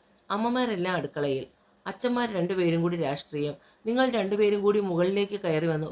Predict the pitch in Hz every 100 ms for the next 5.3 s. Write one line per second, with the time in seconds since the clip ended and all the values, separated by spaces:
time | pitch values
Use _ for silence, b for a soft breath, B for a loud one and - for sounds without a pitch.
0 | - 233 254 220 190 233 220 214 196 175
1 | 185 180 160 165 170 - _ _ _ -
2 | B B B B B - 220 214 226 247
3 | 196 185 180 156 165 180 202 185 - 170
4 | 165 170 180 151 147 165 170 170 143 143
5 | 147 139